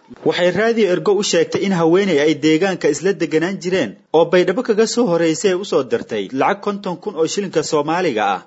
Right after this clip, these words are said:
Dollar ahaan wakhtigaasina waxay u dhigantay hal dollar iyo bar. Lacagtaas ayay gaari ku soo raacday oo ay ku timid xerada ay hadda ay joogto. Wakhtigaas Samey waxay awooday in ay socoto oo shaqo xoog si ay qabato,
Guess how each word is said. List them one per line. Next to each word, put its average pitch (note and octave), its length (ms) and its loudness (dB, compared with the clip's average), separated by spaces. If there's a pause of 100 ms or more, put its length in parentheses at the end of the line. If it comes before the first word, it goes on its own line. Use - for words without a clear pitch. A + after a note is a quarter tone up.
(120)
Dollar F3 340 2
ahaan G#3+ 260 -4
wakhtigaasina F#3+ 680 -2
waxay E3 200 0
u G3 120 -2
dhigantay E3+ 400 0
hal F#3 240 0
dollar E3 300 2
iyo A#2 140 0
bar. F#2 220 -6 (300)
Lacagtaas D3 560 -2
ayay D#3 200 -4
gaari D#3 280 -2
ku G3+ 140 -14
soo F3 180 -4
raacday D3+ 400 -4
oo D#3+ 140 0
ay D#3 100 0
ku G#3 160 -12
timid A2 320 -8 (160)
xerada F3 380 -2
ay D3+ 120 0
hadda D3 240 0
ay A#2 140 2
joogto. B2 400 -2 (500)
Wakhtigaas G3 540 0
Samey E3+ 460 -4
waxay A3 300 2
awooday A2+ 480 0 (100)
in A3+ 140 -12
ay G3+ 140 -2
socoto E3 460 -6
oo E3 220 0
shaqo F3 260 -10
xoog G3 340 -2
si - 200 -2
ay D3 180 0
qabato, G2+ 420 -6